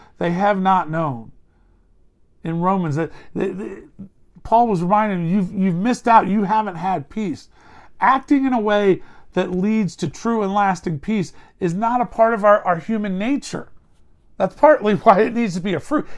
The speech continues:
It needs to be produced in us, because many of us are not good <laughs> at even, even making the right choice that positions us for peace some days. The word Paul uses for peace with the Gre-, is the Greek word, and I'll say,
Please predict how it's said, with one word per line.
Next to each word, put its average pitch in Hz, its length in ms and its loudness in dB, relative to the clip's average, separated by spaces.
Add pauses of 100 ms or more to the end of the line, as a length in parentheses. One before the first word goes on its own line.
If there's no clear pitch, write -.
It 277 140 -2
needs 262 220 4
to 175 60 -2
be 208 120 2
produced 185 480 -2
in 240 160 2
us, 147 220 -2 (300)
because 214 420 2 (260)
many 220 260 2
of 196 140 0
us 190 160 -2
are 196 100 2
not 196 320 0
good 175 520 0 (140)
<laughs> - 160 -18
at 190 180 4
even, 196 420 0 (480)
even 196 300 0
making 208 280 -2
the 196 80 -2
right 202 260 0
choice 233 300 0
that - 160 -8
positions 208 540 -2
us 165 260 -6
for - 220 -4
peace 170 300 -6
some 143 260 -6
days. 131 400 -12 (840)
The 196 60 4
word 254 280 6
Paul 226 280 8
uses 196 360 0
for 175 160 -2
peace 190 480 -4 (360)
with 156 160 0
the 175 60 0
Gre-, 175 300 -2
is 170 240 2
the 165 80 0
Greek 175 380 -2
word, 180 320 2 (300)
and 165 100 -2
I'll 160 80 2
say, 156 320 0